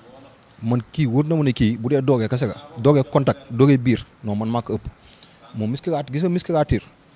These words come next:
ak doole bi nga xamante ni da nga ko entraîné physiquement bokkul. Loolu la gars yi di jaawale. Te ñun, macha Allah, dañoo am doole, ay xale lañ.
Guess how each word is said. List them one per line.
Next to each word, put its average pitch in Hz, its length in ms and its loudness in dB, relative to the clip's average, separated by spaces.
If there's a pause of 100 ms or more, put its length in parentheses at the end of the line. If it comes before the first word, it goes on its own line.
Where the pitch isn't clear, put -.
(500)
ak 135 120 -6 (100)
doole 151 220 6
bi 131 80 0
nga 147 80 0
xamante 147 300 -2
ni 120 100 -2
da 131 80 -2
nga 139 120 -6
ko 113 60 -6
entraîné 135 300 -6
physiquement 147 440 -2 (320)
bokkul. 110 300 2 (1080)
Loolu 135 180 4
la 156 60 2
gars 135 160 2
yi 127 60 0
di 117 100 0
jaawale. 104 300 -2 (480)
Te 131 80 -4
ñun, 135 120 2 (140)
macha 127 280 0
Allah, 131 160 4
dañoo 117 180 0
am 117 120 -2
doole, 107 200 2
ay 95 120 -4
xale 104 240 -6
lañ. 95 120 -10